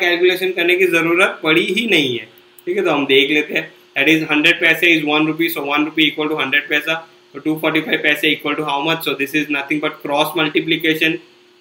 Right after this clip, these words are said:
So cross multiplication में one into twenty five upon hundred, this is two forty five upon hundred,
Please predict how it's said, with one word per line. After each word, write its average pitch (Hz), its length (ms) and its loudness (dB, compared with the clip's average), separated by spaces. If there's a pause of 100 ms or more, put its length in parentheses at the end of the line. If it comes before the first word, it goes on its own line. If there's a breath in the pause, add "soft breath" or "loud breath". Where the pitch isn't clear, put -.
(120)
So 131 120 -18
cross 147 260 -2
multiplication 151 640 0
में 151 140 -2
one 151 240 2
into 151 260 -2
twenty 147 320 -2
five 151 220 2
upon 151 340 -2
hundred, 143 420 2 (500)
this 139 220 -4 (120)
is 151 120 -2 (160)
two 160 160 0
forty 165 240 2
five 170 220 0
upon 170 300 -2
hundred, 170 360 2